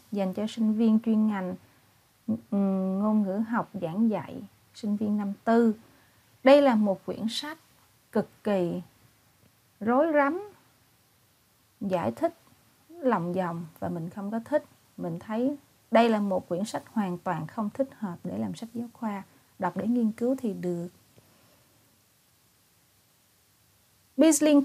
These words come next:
Corner cảm ơn các bạn rất là nhiều. Mong là video clip lần này có ích cho các bạn, đặc biệt là giúp ích được cho các em sinh viên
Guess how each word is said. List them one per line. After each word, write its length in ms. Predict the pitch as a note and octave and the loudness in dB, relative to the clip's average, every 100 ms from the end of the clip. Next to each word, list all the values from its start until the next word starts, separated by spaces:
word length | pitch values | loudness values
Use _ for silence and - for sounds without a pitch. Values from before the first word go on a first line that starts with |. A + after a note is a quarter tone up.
| - | 6
Corner 360 | B3+ C4 A#3+ A#3 | 6 6 4 2
cảm 180 | B3+ | 2
ơn 160 | C#4+ C4 | 4 4
các 180 | D4 C#4+ | 4 0
bạn 200 | - G3 | -2 0
rất 180 | E4+ F4+ | -2 0
là 60 | B3 | 0
nhiều. 480 | A3+ A3+ G#3+ A3 A3 - _ _ _ _ _ _ | 4 6 6 6 4 -2 _ _ _ _ _ _
Mong 260 | B3 A#3+ B3 | -4 0 2
là 440 | A#3+ G#3+ G3+ G3+ G3+ | 2 2 2 -2 0
video 240 | A3+ A3+ | 2 4
clip 260 | A3+ C#4+ D#4+ | 2 0 0
lần 200 | C#4+ G#3+ | 0 2
này 160 | G#3 F#3 | 0 -4
có 420 | A#3 C4+ D4 D4+ - | -4 -2 -4 -8 -8
ích 180 | - F#4 _ | -2 -2 _
cho 120 | C#4 B3 | -10 -8
các 140 | C#4 C4+ | -8 -4
bạn, 420 | A#3 - - F#3+ G#3 _ _ _ - | -4 -4 -8 -10 -12 _ _ _ -8
đặc 160 | G#3+ G3+ | -6 -4
biệt 300 | G#3 G3 F#3 | -2 -2 -2
là 120 | G#3 | -4
giúp 200 | F#3+ C4 C4+ | 0 0 0
ích 220 | D4 C4+ | -4 -2
được 180 | - - | -6 -4
cho 80 | A3+ | -4
các 160 | C4 C4 | -4 -4
em 280 | A#3 A3+ | -2 0
sinh 260 | A3 A#3 A3+ | 0 2 2
viên 380 | A#3 B3+ B3 | 4 6 4